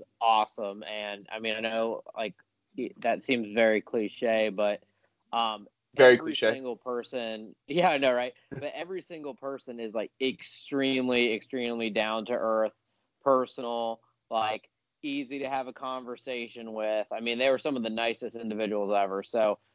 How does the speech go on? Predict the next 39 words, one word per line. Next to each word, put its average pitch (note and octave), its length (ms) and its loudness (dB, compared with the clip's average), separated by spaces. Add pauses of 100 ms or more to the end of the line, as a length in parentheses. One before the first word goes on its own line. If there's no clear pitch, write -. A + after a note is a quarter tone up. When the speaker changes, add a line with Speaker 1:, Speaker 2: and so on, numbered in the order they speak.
(260)
Speaker 1:
not B2 240 2
only B2 220 -4
to B2+ 140 -10
be, A2 360 -4
um, G2+ 680 -6 (340)
obviously B2 440 -2
nominated G#2+ 680 -2
in G2+ 100 -12
the G2+ 100 -10
first A#2+ 340 -4
place G2 240 -4
for A2 160 -2
all G2+ 140 4
of G2+ 60 -4
them G2+ 200 -4
has G#2 220 -8 (140)
to G#2+ 60 -14
be, G2+ 260 -6 (280)
you A#2+ 80 2
know, A2 80 6
such G#2+ 200 -2
an G#2+ 80 -6
accomplishment, G#2+ 580 -4
but G2+ 160 0
to A2+ 100 -2
win A#2 360 2
one G#2+ 200 2
as G2 120 -2
well G#2+ 360 4
is G2 100 -6
just, A2 240 -14 (420)
you G#2 100 -12
know, G2 280 -8
awesome. C#3 480 -2
So, B2+ 80 -8
uh, A2+ 500 -4
yeah, A#2 220 -12
they A#2+ 180 -6
definitely, A2+ 580 -6